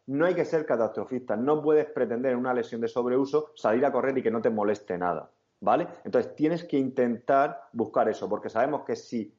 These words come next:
que el reposo normalmente no cura esas lesiones, produce un desacondicionamiento de los tejidos y muchas veces es contraproducente. Ahora bien,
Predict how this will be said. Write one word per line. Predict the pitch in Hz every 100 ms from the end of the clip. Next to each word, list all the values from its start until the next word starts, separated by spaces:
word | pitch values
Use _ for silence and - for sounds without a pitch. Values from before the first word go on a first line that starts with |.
| _
que | 135
el | 127
reposo | 117 117 107 175 - 214 - _ -
normalmente | 117 127 135 143 143 151
no | 117 127 139
cura | 127 120
esas | 110 113
lesiones, | 117 117 143 151 165 _ _
produce | 117 117 139 139
un | 110 117
desacondicionamiento | 123 120 117 113 117 110 123 127
de | 95
los | 101 -
tejidos | 123 123 135 139 -
y | 123
muchas | 120 123 101
veces | 110 139
es | 113
contraproducente. | 95 90 85 87 85 90 85 80 - _ _ _ -
Ahora | 113 113 135 123
bien, | 104 90 78